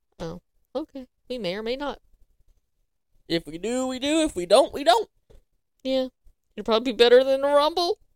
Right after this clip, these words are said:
Speaker 2: It's not that hard. But, okay, people. We'll see you guys next time.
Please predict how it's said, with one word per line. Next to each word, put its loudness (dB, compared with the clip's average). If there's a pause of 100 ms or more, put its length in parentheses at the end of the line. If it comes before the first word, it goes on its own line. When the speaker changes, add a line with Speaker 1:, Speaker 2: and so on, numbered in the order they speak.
(380)
Speaker 2:
It's -16
not -20
that -12
hard. -16 (1600)
But, 0 (240)
okay, 0
people. 0 (2000)
We'll -4
see -6
you -6
guys -8 (640)
next -4
time. -6